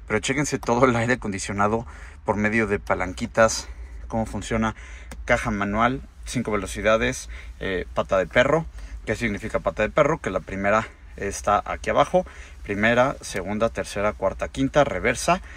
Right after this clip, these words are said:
¿Y por qué es pata de perro? Porque las patas traseras de un perro son como medio angulosas,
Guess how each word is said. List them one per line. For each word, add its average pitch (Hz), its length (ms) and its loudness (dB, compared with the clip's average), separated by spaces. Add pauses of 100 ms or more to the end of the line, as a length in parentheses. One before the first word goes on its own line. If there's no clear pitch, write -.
(360)
¿Y 117 100 -4
por 110 160 -4
qué - 80 0
es - 60 -6
pata 127 260 2
de 104 60 2
perro? 127 220 4
Porque - 220 -8
las 90 120 -4
patas 113 280 2
traseras 107 380 2
de 117 60 -4
un 113 100 0
perro 113 260 4
son 110 160 -4
como 110 220 0
medio 90 320 -2
angulosas, 110 960 2